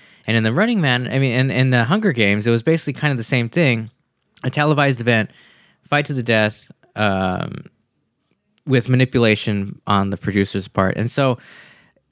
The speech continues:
at the very beginning of the whole T V show fight to the death element, in The Running Man, there's, like, this setup that they go through where they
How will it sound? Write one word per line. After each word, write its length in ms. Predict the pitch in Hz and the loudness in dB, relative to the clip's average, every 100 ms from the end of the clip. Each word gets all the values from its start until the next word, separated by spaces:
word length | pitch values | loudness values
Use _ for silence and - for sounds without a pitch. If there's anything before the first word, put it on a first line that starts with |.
| - | -6
at 100 | 151 | -2
the 80 | 165 | -2
very 240 | 143 196 | 0 0
beginning 480 | 208 214 220 214 196 | 0 0 2 2 2
of 600 | 156 156 143 135 - 135 | 0 0 -2 -10 -14 -4
the 180 | 143 135 | 0 0
whole 680 | 143 165 160 156 147 - - _ _ _ - | 2 2 4 4 2 -2 -6 _ _ _ -2
T 200 | 170 156 | 0 2
V 160 | 151 | 2
show 400 | 139 156 139 127 | 0 0 2 2
fight 240 | 123 135 127 | 0 -2 -2
to 60 | |
the 100 | 127 | -2
death 200 | 123 123 | 0 0
element, 480 | 90 135 135 107 95 _ _ _ _ _ _ _ - - | 2 2 2 0 -2 _ _ _ _ _ _ _ -20 -4
in 180 | 151 139 | 0 2
The 100 | 135 | 2
Running 260 | 190 247 | 2 2
Man, 200 | 202 165 | 2 4
there's, 120 | 156 135 | 2 2
like, 140 | 131 | 0
this 160 | 135 - | 0 0
setup 360 | 196 196 175 | 0 2 2
that 140 | 151 139 | 0 0
they 100 | 139 | 0
go 200 | 151 147 | 0 0
through 360 | - 131 113 | 0 2 2
where 440 | 113 117 113 110 - | 2 2 4 2 -2
they 560 | - 120 117 113 110 | -2 2 2 2 -2